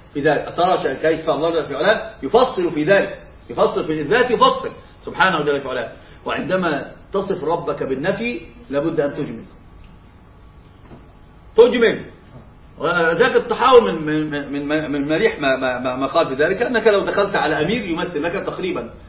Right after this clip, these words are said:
لو دخلت على أمير من الأمراء فقلت له:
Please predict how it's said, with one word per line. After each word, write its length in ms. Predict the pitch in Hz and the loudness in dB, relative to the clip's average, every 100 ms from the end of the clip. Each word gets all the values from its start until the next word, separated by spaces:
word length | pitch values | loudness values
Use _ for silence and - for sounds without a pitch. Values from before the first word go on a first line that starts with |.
| - - - | -20 -18 -2
لو 100 | 156 | 2
دخلت 320 | 170 190 214 | 2 2 4
على 220 | 147 151 147 | 2 2 0
أمير 200 | 190 190 | -2 -2
من 140 | 160 | -2
الأمراء 640 | 147 143 156 190 - - - - | -2 0 2 2 -2 -8 -10 -6
فقلت 340 | 151 202 - | 2 2 4
له: 340 | 208 240 226 | 6 6 4